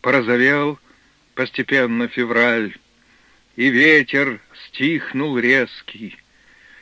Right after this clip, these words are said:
и влез на трон соглашателей в раль под титулом «Мы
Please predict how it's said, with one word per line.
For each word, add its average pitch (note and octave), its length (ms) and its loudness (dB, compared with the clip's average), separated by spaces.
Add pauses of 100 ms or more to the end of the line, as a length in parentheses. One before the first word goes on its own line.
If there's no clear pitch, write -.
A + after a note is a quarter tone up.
и C#3 160 0
влез C3 460 2 (160)
на A#2+ 180 -4
трон B2+ 580 0 (500)
соглашателей B2+ 880 0
в A2 100 -8
раль A#2 500 -2 (560)
под B2+ 180 0 (140)
титулом A#2+ 680 -2 (500)
«Мы C3+ 640 0